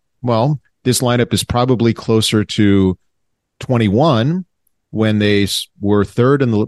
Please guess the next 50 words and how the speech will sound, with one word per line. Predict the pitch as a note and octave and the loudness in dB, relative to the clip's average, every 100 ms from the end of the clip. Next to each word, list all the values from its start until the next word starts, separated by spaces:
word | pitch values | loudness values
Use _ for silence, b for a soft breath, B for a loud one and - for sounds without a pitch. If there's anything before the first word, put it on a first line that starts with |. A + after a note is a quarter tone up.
| - | -6
in | - A2 | -2 0
the | G2+ | 2
majors | A#2+ F#3+ E3 G#2+ | 2 0 0 0
in | G#2+ | 0
runs | G2+ A2+ - | 2 0 0
scored | E3+ F3 C3+ C3 | 0 2 2 2
than | A#2 | 0
the | A#2 | 0
team | - A2 A2+ | -2 -2 0
that | G2+ G#2+ - | 0 -2 -2
dropped | G#2 G#2 G#2 | -2 0 0
off | A2+ - | -2 0
by | G#2 | -4
two | - A2 | 0 0
hundred | A2+ A2 B2 | 2 0 0
runs | C#3 C#3 | -2 0
last | E3 G3 - | 0 0 -2
year." | D#2 - b b b _ | -8 -8 b b b _
I | - A#2 | -4 0
didn't | B2 F#2+ | 0 2
think | A#2+ - | 0 2
they | A2 | 2
would, | G2+ - - | 2 -2 -4
I, | A2+ A2 | -2 -2
I, | F#2+ - | -4 -2
I | G2 | 0
wasn't | G2 F#2+ G2 | 2 2 0
expecting, | - G#2 G2+ A2 F#2 F#2+ | 0 -4 -2 0 0 2
you | G#2 | 0
know, | F#2 | 0
if | F2+ | -2
you | G2+ | -2
said | A#2+ G#2 | 0 -2
at | |
the | G2 | -2
start | - A#2 | -2 -2
of | G2 | 0
the | F#2+ | 0
year, | C#3 | 0
they're | A2 | 0
gonna | G3 F#2+ | 0 -2
gain | F2+ G#2 G2+ | -2 -2 0
all | G#2 | -2
two | - G#2+ | 0 0
hundred | G2+ F2+ | 0 0
runs | F#2 F2 | -2 -4
back, | - D3 C#3+ A#2 | -4 -2 -2 -2
I | |
kinda | G2+ A#2+ C#3 | -4 -2 0
thought, | G#2+ G2+ | 0 -2